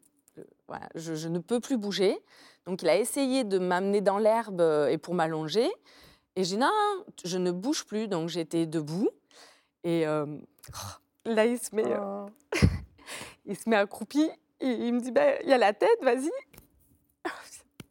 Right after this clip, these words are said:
Speaker 2: Bah oui, c'est un moment <laughs> tellement, tellement merveilleux.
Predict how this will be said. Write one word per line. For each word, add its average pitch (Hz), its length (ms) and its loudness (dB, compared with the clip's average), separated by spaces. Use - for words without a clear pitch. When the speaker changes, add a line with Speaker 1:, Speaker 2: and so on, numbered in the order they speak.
Speaker 2:
Bah 269 220 2
oui, 277 160 -4
c'est 277 100 -2
un 240 100 2
moment 247 120 -2
<laughs> 262 380 2
tellement, 277 400 0
tellement 302 380 -2
merveilleux. 269 640 -2